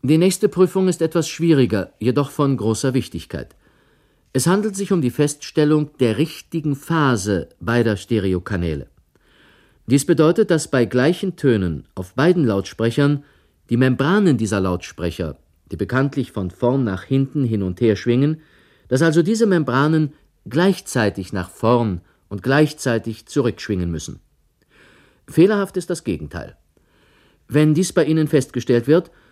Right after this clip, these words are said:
so müssen die beiden Drähte an einem Lautsprecherstecker abgelötet und vertauscht wieder angelötet werden.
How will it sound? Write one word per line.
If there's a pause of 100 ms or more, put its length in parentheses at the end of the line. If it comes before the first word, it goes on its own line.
(220)
so
müssen
die
beiden
Drähte
an (100)
einem
Lautsprecherstecker
abgelötet (320)
und
vertauscht (220)
wieder
angelötet
werden.